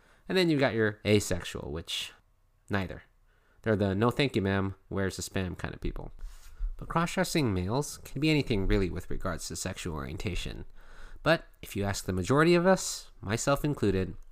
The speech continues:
we're heterosexual males that just enjoy wearing women's clothes. Because probably cross-dressers who aren't heterosexual, I don't know, maybe they want to be more than just cross-dressers.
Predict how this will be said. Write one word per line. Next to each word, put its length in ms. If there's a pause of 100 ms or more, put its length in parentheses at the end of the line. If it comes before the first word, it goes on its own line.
(240)
we're 140
heterosexual 800
males 360
that 220
just 220
enjoy 340
wearing 280
women's 260
clothes. 480 (580)
Because 320
probably 320
cross-dressers 640
who 220
aren't 240
heterosexual, 800 (720)
I 60
don't 80
know, 160 (220)
maybe 160
they 100
want 140
to 40
be 120
more 320
than 160
just 180
cross-dressers. 840